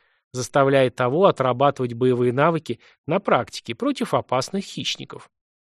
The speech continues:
Самому ученику процесс изрядно не нравился тем фактом, что почти всегда приходилось подолгу таскаться в глухих местах без каких-либо приемлемых условий. Прямо сейчас парень как раз преследовал свою очередную цель,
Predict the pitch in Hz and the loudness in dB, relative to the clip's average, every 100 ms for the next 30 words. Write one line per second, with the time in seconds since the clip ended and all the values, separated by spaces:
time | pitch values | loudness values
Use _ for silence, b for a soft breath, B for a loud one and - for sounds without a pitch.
0 | _ _ _ - 143 143 143 139 120 139 | _ _ _ -2 4 6 6 2 0 -2
1 | 135 - 180 131 127 165 143 135 127 156 | -2 -2 -4 -2 -2 -2 -2 -4 2 2
2 | 151 151 175 165 127 110 - 120 139 117 | 4 0 2 2 2 0 -8 -6 -4 -4
3 | - 170 - 117 b b b - - 226 | 0 0 0 -10 b b b -10 -6 -2
4 | 226 - 214 214 214 233 196 160 185 196 | -2 -2 -6 -4 0 0 0 -4 -2 0
5 | 185 - 156 156 208 185 151 147 - - | 0 0 -4 2 0 0 -2 -4 -4 -2
6 | 185 - 131 143 - 151 - 139 - 208 | -2 -2 -6 -6 -6 -10 -6 -8 0 0
7 | 202 b b b 143 - 170 196 185 170 | -2 b b b -10 -4 -4 -2 -2 -2
8 | 160 147 131 127 123 127 - - - 113 | 0 -2 0 0 0 -4 -6 -8 -4 -6
9 | 101 - _ _ _ _ _ _ _ _ | -6 -18 _ _ _ _ _ _ _ _
10 | - 143 135 131 139 - 156 151 - 139 | 2 2 4 0 -4 2 2 2 2 2
11 | 131 117 - 139 - 131 127 139 135 131 | 2 -2 0 0 0 -4 -4 0 0 0
12 | 120 131 131 135 - 135 135 147 147 - | -2 -2 2 0 0 -4 -2 -2 -2 -2
13 | 202 117 | -2 -2